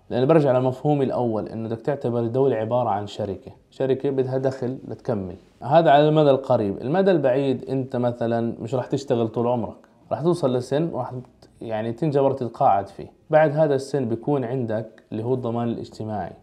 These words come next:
بصير ينصرف لك راتب شهري من الدولة وأنت قاعد في البيت.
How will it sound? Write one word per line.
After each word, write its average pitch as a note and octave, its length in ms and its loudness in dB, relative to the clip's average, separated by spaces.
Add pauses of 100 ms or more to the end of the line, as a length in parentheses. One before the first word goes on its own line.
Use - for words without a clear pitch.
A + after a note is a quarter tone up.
(260)
بصير B2+ 240 -6
ينصرف A#2 420 -6
لك A2 160 -8
راتب A2+ 300 -2
شهري G#2+ 360 -6
من G2 100 -8
الدولة A#2 400 -4 (480)
وأنت C#3 240 -8
قاعد C3 300 -6
في - 80 -12
البيت. D3+ 260 -8